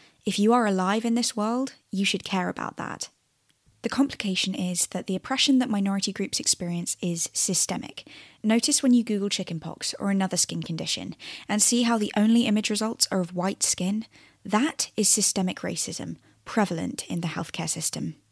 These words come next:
Limiting accessibility for disabled people in public spaces is systemic ableism. It is not that disabled people have more needs and dependencies than those who are not disabled.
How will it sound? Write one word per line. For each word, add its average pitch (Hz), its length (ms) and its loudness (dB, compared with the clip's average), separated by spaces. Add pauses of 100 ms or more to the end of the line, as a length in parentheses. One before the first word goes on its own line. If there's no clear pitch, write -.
Limiting 262 400 6
accessibility 214 680 0
for 233 120 -4
disabled 196 460 0
people 262 320 -2
in 190 160 0
public 190 280 -4
spaces 226 640 -2
is 196 340 -2
systemic 190 680 -4
ableism. 196 640 -2 (500)
It 285 100 4
is 330 180 4
not 320 220 4
that 339 160 -4
disabled 262 460 2
people 208 280 0
have 196 220 0
more 196 240 4
needs 185 340 0
and 175 120 -4
dependencies 175 720 -2
than 170 160 -4
those 170 240 -4
who 170 100 -6
are 165 80 -2
not 185 220 0
disabled. - 520 -6